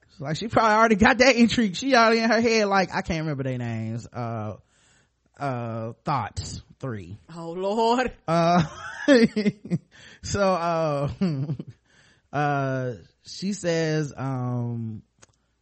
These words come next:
Speaker 1: "But I, you know, like, I'm, I'm stronger now.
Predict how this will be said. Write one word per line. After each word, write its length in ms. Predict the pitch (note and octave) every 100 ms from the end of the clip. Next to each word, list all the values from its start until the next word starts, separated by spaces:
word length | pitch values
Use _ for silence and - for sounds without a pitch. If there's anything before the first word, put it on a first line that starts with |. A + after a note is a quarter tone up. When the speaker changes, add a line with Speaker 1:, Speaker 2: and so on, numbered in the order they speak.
| _
Speaker 1:
"But 540 | A#2 B2+ C#3+ C3+ B2+ -
I, 460 | A#2 D3+ D3+ D3 C3
you 140 | D#3 D#3
know, 140 | C3+
like, 200 | A#2+ A#2+ _
I'm, 300 | C3+ E3+ F3 D#3+
I'm 220 | D3+ D#3+
stronger 540 | - E3+ E3+ F3+ D3
now. 600 | C3+ C#3 D3+ B2+ G#2 G#2+